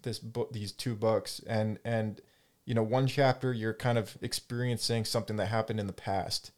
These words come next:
and then the next chapter, you know, you're, you're maybe, you know, I, I, I don't know, maybe, maybe it was just my bad memory or something like that, but I feel like it flashed forward, like, from the past to the future all the time. Otherwise, it just kinda told a streamlined story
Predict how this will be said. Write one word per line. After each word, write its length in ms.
and 160
then 240
the 80
next 260
chapter, 680
you 160
know, 240
you're, 420
you're 160
maybe, 600
you 120
know, 60
I, 120
I, 400
I 20
don't 120
know, 120
maybe, 280
maybe 300
it 40
was 140
just 180
my 140
bad 260
memory 280
or 40
something 260
like 100
that, 180
but 100
I 60
feel 180
like 140
it 60
flashed 340
forward, 400
like, 200
from 180
the 60
past 340
to 40
the 80
future 340
all 120
the 80
time. 480
Otherwise, 340
it 120
just 180
kinda 200
told 300
a 60
streamlined 480
story 480